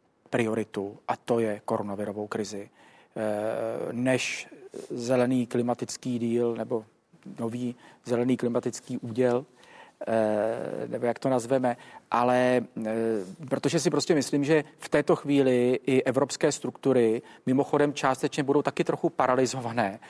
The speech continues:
eh, samozřejmě průběhem koronaviru, ale všichni věříme, že to zvládneme v, v příštích týdnech, nejpozději, řekněme, prvních měsících a vrátí se, vrátíme se prostě k normálnímu životu.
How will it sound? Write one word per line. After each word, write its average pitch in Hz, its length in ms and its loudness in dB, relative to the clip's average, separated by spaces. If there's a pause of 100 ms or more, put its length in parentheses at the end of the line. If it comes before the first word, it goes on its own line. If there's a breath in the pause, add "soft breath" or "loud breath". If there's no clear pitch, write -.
(320 loud breath)
eh, 117 400 2
samozřejmě 123 320 0
průběhem 131 380 2
koronaviru, 123 480 4
ale 120 100 4
všichni 135 320 -4
věříme, 127 400 2
že 127 140 -2
to 135 200 -2
zvládneme 123 580 0
v, 107 440 -6
v 107 40 -16
příštích - 440 -8
týdnech, 127 540 -2 (280 loud breath)
nejpozději, 127 720 2
řekněme, 127 300 -2
prvních 127 400 -4
měsících 135 640 -2
a 104 60 0
vrátí 120 360 0
se, 117 260 -4
vrátíme 123 360 -2
se 131 140 -4
prostě - 260 -4
k - 60 -6
normálnímu 127 500 0
životu. 131 460 4